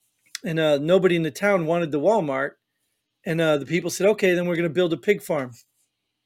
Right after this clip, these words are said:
And all of a sudden everybody said, "All right, put the Walmart," 'cause they knew that if they built a pig farm, it would smell and all that stuff would be nasty. So that was the leverage they had.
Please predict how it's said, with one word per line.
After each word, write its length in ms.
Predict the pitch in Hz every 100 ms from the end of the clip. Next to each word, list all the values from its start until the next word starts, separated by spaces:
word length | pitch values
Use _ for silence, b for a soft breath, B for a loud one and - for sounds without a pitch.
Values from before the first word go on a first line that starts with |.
| _ _ 175
And 80 |
all 80 | 175
of 60 | 175
a 20 |
sudden 240 | 170 180
everybody 180 | 175 175
said, 160 | 170 170
"All 60 |
right, 180 | 165 165
put 140 | - 196
the 100 | 190
Walmart," 460 | 151 147 139 143 - _ _ _ _ _ _ -
'cause 160 | 202
they 100 | 180
knew 440 | 180 214 196 185 180
that 180 | 180 180
if 160 | 170
they 100 | -
built 240 | 165 185 156
a 40 |
pig 300 | 139 240 190
farm, 300 | - 185 180
it 40 | 175
would 120 | -
smell 440 | - 175 185 190
and 120 | 175
all 140 | 170 175
that 120 | 165
stuff 300 | - 185 175
would 100 | 165
be 160 | 165 160
nasty. 540 | 226 233 - 120 - _ _ _ _ _ _
So 400 | - 190 160 156
that 240 | 143 185 196
was 100 | 151
the 80 | 165
leverage 320 | 170 151 131
they 120 | 160
had. 340 | 190 196 117